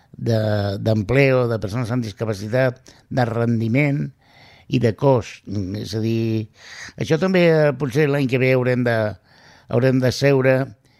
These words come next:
i parlar dels diferents models d'inserció laboral que, que patim les persones amb discapacitat i quines són les alternatives i quina és la situació, el, el mapa laboral de la persona que té una discapacitat, perquè, perquè Déu-n'hi-do, Tela, per les dades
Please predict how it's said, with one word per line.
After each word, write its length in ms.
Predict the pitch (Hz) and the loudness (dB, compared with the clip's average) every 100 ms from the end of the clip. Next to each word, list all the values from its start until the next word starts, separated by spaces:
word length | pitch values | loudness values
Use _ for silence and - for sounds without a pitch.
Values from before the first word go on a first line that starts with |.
| _ - | _ -10
i 100 | 131 | -6
parlar 360 | 113 113 131 131 | -4 -2 0 0
dels 100 | 113 | 0
diferents 460 | 127 127 151 135 | -2 0 0 -2
models 460 | 120 139 131 135 107 | 0 0 2 2 0
d'inserció 720 | 123 123 123 113 113 95 123 | 0 0 0 -4 -6 -4 -2
laboral 420 | 123 120 120 117 - _ _ _ _ - | 0 0 -2 -4 -10 _ _ _ _ -12
que, 280 | - 113 101 | -4 -4 -2
que 120 | 120 | -2
patim 340 | 113 110 135 131 | -2 2 2 2
les 120 | 110 | 0
persones 340 | 117 107 120 | -4 -2 -2
amb 140 | 120 120 | -2 -4
discapacitat 760 | 98 117 107 110 110 139 139 - - _ _ _ - | -4 -6 -6 -4 0 0 -2 -12 -20 _ _ _ -12
i 100 | 123 | -8
quines 320 | 127 147 147 | -2 0 0
són 160 | 127 143 | 2 0
les 160 | 123 | 2
alternatives 840 | 135 123 127 117 110 139 131 143 - _ _ _ _ _ _ | -2 -2 -2 -2 -2 0 2 0 -4 _ _ _ _ _ _
i 80 | - | -4
quina 200 | 127 143 | 0 0
és 80 | 147 | 0
la 80 | 123 | -2
situació, 480 | 131 120 - 127 123 | -2 -4 -2 0 2
el, 80 | 117 | 0
el 120 | 117 | 0
mapa 320 | 117 135 139 135 | 2 2 2 0
laboral 440 | 131 120 123 123 - _ _ _ - | 0 0 -2 -4 -8 _ _ _ -8
de 160 | 120 | -2
la 100 | 127 | 0
persona 280 | 117 92 113 | 0 -2 -2
que 80 | 113 | -2
té 120 | 113 | 0
una 120 | 123 | 0
discapacitat, 680 | 113 - 104 95 92 82 76 | -2 -4 -6 -6 -8 -10 -12
perquè, 580 | - 85 107 101 98 92 _ - - - | -16 -14 -6 -4 -4 -8 _ -20 -18 -8
perquè 240 | 123 127 | -2 0
Déu-n'hi-do, 380 | 135 143 131 113 | 2 4 4 0
Tela, 240 | 117 117 110 | 0 0 -2
per 140 | 113 | -4
les 160 | 104 98 | -6 -4
dades 360 | 127 120 113 | -2 -2 -4